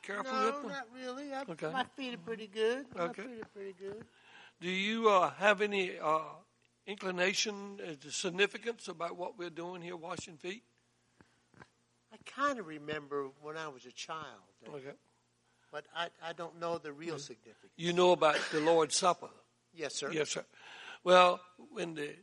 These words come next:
Speaker 1: Jesus carried his disciples in the upper room, uh, the Thursday before his crucifixion, he humbled himself and washed the disciples' feet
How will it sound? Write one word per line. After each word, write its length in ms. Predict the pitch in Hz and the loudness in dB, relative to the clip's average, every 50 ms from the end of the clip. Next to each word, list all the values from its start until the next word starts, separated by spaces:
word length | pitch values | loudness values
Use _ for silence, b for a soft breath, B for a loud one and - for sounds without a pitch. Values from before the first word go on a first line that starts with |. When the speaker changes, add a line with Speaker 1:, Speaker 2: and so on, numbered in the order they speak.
| _ _ _ | _ _ _
Speaker 1:
Jesus 420 | 151 156 190 208 185 165 165 143 - | -10 -8 -6 -6 -4 -6 -6 -6 -6
carried 280 | - 175 170 165 160 | -4 -2 -2 -2 -2
his 160 | 151 139 - | -2 -6 -8
disciples 540 | - 147 - - 170 156 151 - 160 127 131 | -6 -6 -4 -2 0 -2 -2 -4 -10 -10 -10
in 100 | 160 151 | -10 -8
the 120 | 147 147 147 | -6 -6 -6
upper 180 | 143 - 147 | -6 -6 -8
room, 400 | 131 143 165 196 196 170 147 139 139 _ B B B B B B B B B B - | -8 -4 -2 -2 -2 -2 -4 -8 -14 _ B B B B B B B B B B -14
uh, 240 | 165 147 143 135 - - 147 | -12 -12 -12 -12 -14 -16 -16
the 100 | 151 147 | -16 -14
Thursday 480 | _ - 180 175 175 170 165 - 165 | _ -2 0 0 2 0 -2 -4 -8
before 460 | 156 139 147 139 - - 160 151 151 139 | -8 -8 -8 -12 -10 -8 -6 -6 -6 -6
his 200 | 143 135 123 - | -8 -10 -14 -14
crucifixion, 880 | - 175 151 135 - - 123 - - 214 247 - - - - 104 120 117 _ _ b b b b b b b b b b b b _ _ _ _ _ | -12 -12 -12 -12 -12 -14 -12 -4 -4 -4 -2 -2 -6 -6 -6 -8 -20 -20 _ _ b b b b b b b b b b b b _ _ _ _ _
he 280 | - - 160 185 190 | -18 -12 -10 -8 -8
humbled 460 | 160 127 - 185 180 180 175 175 156 135 | -8 -4 0 0 0 0 -2 -6 -6 -6
himself 520 | 147 139 135 - - - - - - - _ _ _ _ _ _ - 214 | -8 -12 -10 -12 -12 -12 -12 -16 -18 -20 _ _ _ _ _ _ -16 -14
and 240 | 156 139 139 139 | -12 -12 -12 -10
washed 440 | 131 139 151 151 147 135 - - - | -4 0 2 2 2 2 -2 -8 -8
the 80 | 180 151 | -12 -16
disciples' 680 | 139 139 - - 165 143 139 135 _ - 131 - - | -14 -10 -8 -6 -6 -6 -8 -8 _ -18 -16 -12 -10
feet 320 | - - 175 151 135 - | -10 -8 -8 -12 -12 -14